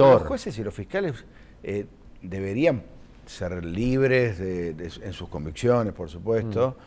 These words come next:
Speaker 1: Mm.
Speaker 2: y no tenerle miedo al qué dirán, o, o sí lo tienen.
Speaker 1: Es que si tuviesen miedo al qué dirán, pensando como yo pienso que está la sociedad, lo dejarían preso.
Speaker 2: Bueno, claro. No, al que me, al que dirán
Speaker 1: ¿No?
Speaker 2: la comunidad, ¿no? El,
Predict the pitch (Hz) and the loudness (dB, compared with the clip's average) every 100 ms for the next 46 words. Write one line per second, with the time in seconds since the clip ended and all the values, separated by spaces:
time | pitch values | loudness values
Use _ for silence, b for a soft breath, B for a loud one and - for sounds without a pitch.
0 | B B 98 104 104 139 175 127 101 104 | B B -8 -6 -4 -2 0 -2 -4 -4
1 | 104 87 - 92 92 95 87 82 78 - | -6 -8 -8 -6 -6 -6 -8 -10 -14 -6
2 | 101 101 98 - 127 104 87 87 76 73 | -4 -4 -4 -4 -4 -4 -6 -8 -8 -12
3 | 69 - - - - - - - B B | -14 -20 -20 -20 -20 -20 -20 -20 B B
4 | B B 95 - - 101 135 165 175 151 | B B -8 -8 -6 -2 -2 0 -2 2
5 | 151 123 123 120 117 104 90 - - - | 2 2 0 0 0 -2 -4 -14 -20 -20
6 | - - - - - - - 95 87 135 | -20 -20 -20 -20 -20 -20 -10 -8 -4 0
7 | 143 101 101 95 120 120 120 110 98 107 | 0 0 -4 -2 -2 -2 -2 -2 -2 -2
8 | 104 98 - 98 117 170 - - - 98 | -2 -4 -6 -2 -2 -2 -6 -10 -8 -4
9 | 98 104 104 95 92 165 - - - - | -4 2 2 2 0 0 0 -6 -12 -6
10 | - - - - - - - - - - | 4 4 4 -12 -14 -10 -10 -10 -16 -20
11 | - - - - - - 92 87 76 90 | -20 -20 -20 -18 -14 -8 -8 -8 -10 -8
12 | 82 69 - 113 131 123 135 131 143 143 | -8 -10 -10 2 4 4 2 0 0 0
13 | 123 143 143 175 190 175 147 143 123 120 | 0 0 6 8 8 4 2 2 2 0
14 | 131 120 127 147 127 98 110 156 131 107 | 0 0 4 6 6 2 0 0 2 0
15 | 98 90 87 | -2 -4 -8